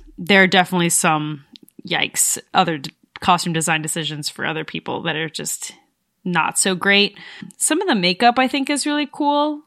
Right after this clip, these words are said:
Overall, we talked a little bit about the vignette lighting and, like, the haziness earlier.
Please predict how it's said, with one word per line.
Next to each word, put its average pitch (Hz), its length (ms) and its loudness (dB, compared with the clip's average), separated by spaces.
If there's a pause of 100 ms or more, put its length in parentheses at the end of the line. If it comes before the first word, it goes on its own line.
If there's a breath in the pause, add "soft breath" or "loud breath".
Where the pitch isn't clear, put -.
Overall, 302 600 6 (500 loud breath)
we 240 120 0
talked - 260 4
a 294 80 2
little 262 160 4
bit 247 120 4
about 202 280 4
the 202 100 2
vignette 185 440 2
lighting 208 440 4
and, 185 120 2
like, 170 180 -2
the - 80 0
haziness 214 680 0
earlier. 262 640 2